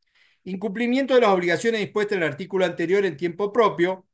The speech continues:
esto es, se extinguió, tengo dos días para pagar la indemnización, para, perdón, eh, otorgar la libreta de fondo de cese laboral, que es la sustituta de las indemnizaciones, producirá la mora automática, quedando expedita la acción judicial para que el trabajador se le haga entrega de la libreta,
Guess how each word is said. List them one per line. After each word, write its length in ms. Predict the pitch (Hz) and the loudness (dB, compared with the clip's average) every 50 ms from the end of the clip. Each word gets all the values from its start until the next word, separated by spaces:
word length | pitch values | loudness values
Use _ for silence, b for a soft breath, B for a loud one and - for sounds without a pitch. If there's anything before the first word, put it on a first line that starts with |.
| _ _ | _ _
esto 320 | 175 170 143 - - 190 180 | -8 -8 -4 -2 2 2 4
es, 300 | 165 156 131 - - _ _ | 2 2 0 -4 -10 _ _
se 180 | - - 156 | -12 -10 -8
extinguió, 580 | 143 135 - - 165 165 170 170 208 226 233 226 | -8 -8 -8 -6 -6 -4 0 2 2 2 2 2
tengo 260 | - 202 185 175 175 | 0 -2 -2 -2 0
dos 220 | 175 180 185 160 139 | 0 0 0 -2 -2
días 240 | 202 208 196 165 | -2 -2 -2 -2
para 240 | - - 135 131 123 | -2 -2 -4 -4 -2
pagar 240 | 135 135 139 156 165 | -2 -2 0 0 0
la 80 | 170 160 | 0 -2
indemnización, 760 | 160 156 151 151 156 151 147 160 160 - 202 214 202 196 143 | -2 -2 -4 -4 -4 -6 -6 -6 -6 -4 -4 -4 -4 -2 -2
para, 340 | 143 139 127 127 123 117 - | -2 -2 -2 -2 -4 -6 -8
perdón, 600 | 135 123 135 160 151 139 131 117 113 117 - _ _ _ _ _ | -6 -4 -2 0 0 0 -2 -4 -6 -10 -14 _ _ _ _ _
eh, 200 | 117 117 117 120 110 | -10 -8 -6 -6 -4
otorgar 520 | 135 131 135 - 127 135 143 156 160 160 | -4 -6 -4 -6 -4 -2 0 0 0 0
la 140 | 156 151 143 | 0 -2 -2
libreta 360 | 139 135 139 151 156 143 147 | -2 -2 -2 -2 -2 -2 -4
de 40 | 139 | -6
fondo 320 | 139 143 151 151 147 143 | -6 -6 -6 -6 -4 -4
de 60 | 139 135 | -6 -6
cese 260 | 139 151 135 143 147 | -6 -8 -8 -6 -6
laboral, 480 | 143 143 147 151 160 165 160 151 B B B B B _ | -4 -4 -2 0 2 2 2 0 B B B B B _
que 100 | - 135 | -6 -6
es 60 | 131 | -4
la 140 | 127 135 127 | -2 -2 -4
sustituta 560 | - 143 127 - 131 120 156 156 151 143 131 | -4 -6 -8 -8 -6 -4 -2 -2 -2 -2 -2
de 80 | 123 120 | -4 -4
las 120 | 123 117 | -4 -4
indemnizaciones, 840 | 123 135 139 147 147 156 156 - 185 185 - 240 208 175 170 170 - _ _ _ _ _ _ _ _ _ _ _ | -6 -6 -6 -6 -6 -6 -6 -8 -8 -6 -4 -2 -2 -2 -4 -8 -12 _ _ _ _ _ _ _ _ _ _ _
producirá 600 | - 226 233 233 233 233 - - 240 240 277 294 | 2 6 8 8 8 6 2 0 -2 0 2 2
la 120 | 285 269 240 | 4 4 4
mora 240 | 226 247 269 277 254 | 4 4 4 4 4
automática, 880 | 240 233 - 208 208 240 240 220 165 135 165 147 - 214 - - - | 4 2 2 0 2 2 2 2 0 -2 -8 -4 -2 -2 -2 -2 -4
quedando 400 | - 208 220 240 254 262 262 254 | -2 2 4 4 4 4 2 0
expedita 440 | 220 - - 202 208 226 202 247 226 | 0 0 0 -2 -2 -2 -2 -2 -2
la 60 | 202 | 0
acción 300 | 170 147 - - 214 208 | -2 -2 -4 -6 -8 -6
judicial 440 | 208 208 190 175 143 - 202 208 202 | -6 -6 -6 -6 -4 -2 -2 -2 -2
para 240 | - 202 180 170 147 | -2 -2 -2 -2 -2
que 60 | - | -4
el 140 | 156 139 139 | -6 -8 -4
trabajador 560 | 143 139 143 147 143 - 160 175 202 226 220 | -2 -2 -2 -2 -2 -2 0 0 0 0 0
se 160 | - 185 170 | -2 -4 -4
le 60 | 170 | -2
haga 140 | 180 190 185 | -2 -2 -2
entrega 380 | 175 170 147 190 196 190 180 165 | -4 -4 -2 0 0 0 0 0
de 60 | 143 | -2
la 100 | 139 139 | -2 -4
libreta, 640 | 147 165 208 247 262 262 247 190 - 226 214 220 | -4 -4 -4 -4 -4 -4 -4 -2 0 -2 -2 -2